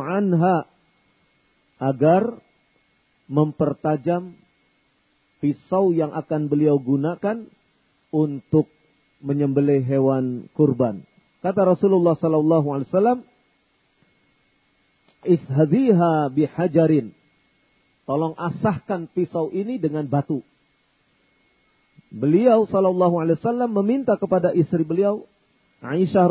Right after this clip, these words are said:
radhiyallahu anha untuk menajamkan pisau yang akan dikenakan kepada hewan kurban tersebut. Menunjukkan sikap rahmah Rasulullah sallallahu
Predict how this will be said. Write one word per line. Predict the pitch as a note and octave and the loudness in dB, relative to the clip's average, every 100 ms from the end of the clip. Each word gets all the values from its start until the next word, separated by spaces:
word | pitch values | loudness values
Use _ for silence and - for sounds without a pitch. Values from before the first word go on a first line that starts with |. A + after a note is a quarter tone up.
| F3 | 4
radhiyallahu | E3 E3+ E3+ D#3+ D#3 | 2 2 2 0 0
anha | G#3 A3 B3 | -2 -2 -2
untuk | F3+ D#3 F3 | -4 -4 -4
menajamkan | D#3+ D#3 D3 C#3 G3 G3 F#3+ B3 E4 _ _ _ _ _ _ | -4 -2 -2 2 0 0 -2 -4 -4 _ _ _ _ _ _
pisau | - B2+ - E3+ G3 C4 E4+ - _ _ _ | -4 -4 -2 0 0 0 -4 -16 _ _ _
yang | A#2+ D3 F#3+ A#3 C#4+ - - | -2 0 0 -2 -10 -18 -6
akan | C#3+ - D#3+ D3 | -6 -4 -4 -2
dikenakan | C#3+ C#3+ C3+ D#3 - D#3 D3+ D3 | -2 -2 -2 -6 -6 -6 -6 -10
kepada | C#3 C3+ C3 | -6 -4 -2
hewan | B2+ C#3 C3+ C3 | -2 -2 -2 -4
kurban | - E3+ D3+ A#2+ B2+ B2+ A#2+ | -2 -2 -2 -4 -4 -4 -6
tersebut. | B2+ - - G2 G2+ - _ _ _ _ _ _ _ _ _ _ _ _ _ _ _ _ _ _ _ _ _ _ _ | -8 -8 -12 -14 -14 -14 _ _ _ _ _ _ _ _ _ _ _ _ _ _ _ _ _ _ _ _ _ _ _
Menunjukkan | D#3+ F#3+ G3+ B3+ - A3 - | 2 6 6 6 4 0 0
sikap | G#3+ G3 - | 0 0 -2
rahmah | G3+ D#3 F#3 G3 C3 - | -4 -4 -4 -4 -4 -10
Rasulullah | - E3 F3 G3 F3+ F3 | -6 -6 -2 -2 0 0
sallallahu | F3+ F3 E3 F3+ | 0 -2 -2 -4